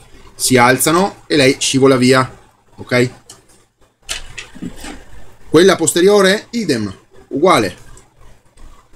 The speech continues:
però a quel punto avete, avrete questo angolo qui,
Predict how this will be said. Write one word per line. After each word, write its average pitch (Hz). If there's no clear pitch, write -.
però 151
a 143
quel 202
punto 170
avete, 131
avrete 127
questo 170
angolo 110
qui, 107